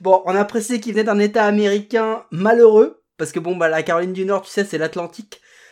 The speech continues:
Euh, c'est au-dessus de la Floride, c'est bien en dessous de New York, Philly ou de Boston, et en plus, ils sont pas d'équipe de M L B.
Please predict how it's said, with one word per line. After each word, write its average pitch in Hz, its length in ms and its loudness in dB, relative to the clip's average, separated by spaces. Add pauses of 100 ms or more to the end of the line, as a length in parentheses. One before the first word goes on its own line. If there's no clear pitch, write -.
(160)
Euh, 156 220 -6
c'est 175 140 -4
au-dessus 190 240 -4
de 196 60 -6
la 190 100 0
Floride, 196 440 -4
c'est - 160 -8
bien 190 160 0
en 214 80 -4
dessous 208 160 -8
de 190 80 -10
New 208 80 -2
York, 202 300 0
Philly 208 280 -8
ou 180 140 -6
de 170 60 -10
Boston, 185 580 -2
et 175 60 -10
en 175 80 -2
plus, 240 140 -8
ils 226 40 -12
sont 190 120 -6
pas 208 120 -4
d'équipe 208 240 -6
de 202 100 2
M 196 120 2
L 190 120 0
B. 185 60 -8